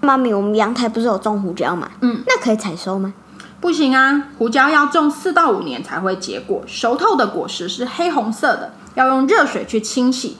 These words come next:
Speaker 2: 阳光曝晒一段时间以后，果皮会收缩变皱，最后成为一颗颗珍贵的胡椒粒咯。
Speaker 1: 所以它原本差不多跟我手心差不多大，然后之后缩成那么小的胡椒粒。
Speaker 2: 没有那么大啦，没有那么大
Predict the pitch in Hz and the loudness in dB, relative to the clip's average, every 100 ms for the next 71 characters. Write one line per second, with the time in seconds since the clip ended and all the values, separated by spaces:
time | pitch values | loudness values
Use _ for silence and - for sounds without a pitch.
0 | - - - 226 240 302 302 311 - 330 | -20 -20 -4 0 2 4 4 2 2 0
1 | - 262 214 254 233 226 190 196 202 190 | 2 0 2 2 0 0 -2 0 -2 0
2 | 233 196 185 - 165 190 233 233 330 349 | 0 0 -4 -6 -6 -2 -2 2 2 2
3 | 392 381 381 - 294 226 208 285 - - | 2 2 2 -2 -2 -2 0 0 0 -4
4 | - 247 240 208 208 190 202 190 330 226 | -4 -2 0 -2 -4 -4 -4 -2 -2 -2
5 | 269 247 269 262 - - - 381 392 392 | 0 0 0 -2 -6 -18 -4 0 0 -2
6 | - 381 285 - 151 - - - 196 220 | 0 0 0 -4 -8 -8 -14 -4 -2 -2
7 | 220 320 330 339 370 339 330 330 320 294 | 0 2 4 4 2 4 4 6 6 6
8 | 302 302 247 240 226 208 208 214 220 - | 4 6 4 4 4 4 0 -2 -4 -12
9 | - - - 269 277 277 285 285 226 196 | -20 -10 4 4 4 2 4 4 4 2
10 | 208 - 196 180 - - - 302 302 311 | 0 0 0 0 -4 -8 -2 0 2 0
11 | - - 254 233 233 220 220 226 208 220 | -6 -6 0 2 4 2 4 2 4 2
12 | 262 262 247 262 269 - 294 240 214 247 | 2 2 4 4 2 4 4 4 4 4
13 | 294 359 285 339 330 190 185 - 277 220 | 6 4 4 4 4 2 4 4 4 4
14 | 196 214 262 233 254 277 214 - | 2 2 0 2 2 2 0 0